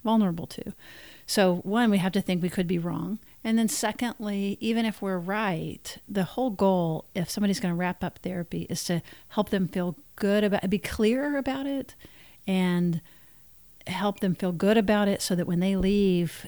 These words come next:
that they've had a good experience in therapy. And sometimes that means knowing that they're leaving for the wrong reasons, but s-, being very supportive of their decision to do that and their boundary to do that and affirming their right to do that.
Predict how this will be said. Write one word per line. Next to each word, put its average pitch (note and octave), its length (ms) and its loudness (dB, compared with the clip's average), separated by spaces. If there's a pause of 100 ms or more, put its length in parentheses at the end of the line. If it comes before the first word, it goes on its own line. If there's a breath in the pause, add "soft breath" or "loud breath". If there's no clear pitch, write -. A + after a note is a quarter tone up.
that F3 260 -2
they've F3+ 160 -2
had E3+ 120 -2
a E3+ 40 0
good F#3 280 2
experience E3+ 640 -2
in E3+ 140 -2
therapy. D#3+ 560 -4 (280 loud breath)
And F#3+ 140 0
sometimes C4 520 4
that F#3 180 2
means F3+ 520 2 (360 loud breath)
knowing A3 560 6
that G#3 140 4
they're F#3 140 2
leaving F#3 440 2
for - 180 -4
the F3 80 0
wrong F3 260 0
reasons, F#3 760 2
but F3+ 340 0
s-, - 80 -6
being G3+ 220 0
very G#3+ 400 4
supportive F3 500 -2
of E3 140 0
their E3+ 160 0
decision A3+ 480 2
to - 80 -6
do A#3+ 160 -2
that A3 280 0 (300 loud breath)
and F3+ 160 2
their D#3+ 100 2
boundary F3+ 440 2
to E3+ 80 2
do E3 180 0
that D#3+ 320 -2 (340 loud breath)
and F3 220 2
affirming G3+ 800 2
their E3 160 0
right F#3 340 4
to - 120 -4
do D#3+ 200 -4
that. D3+ 380 -8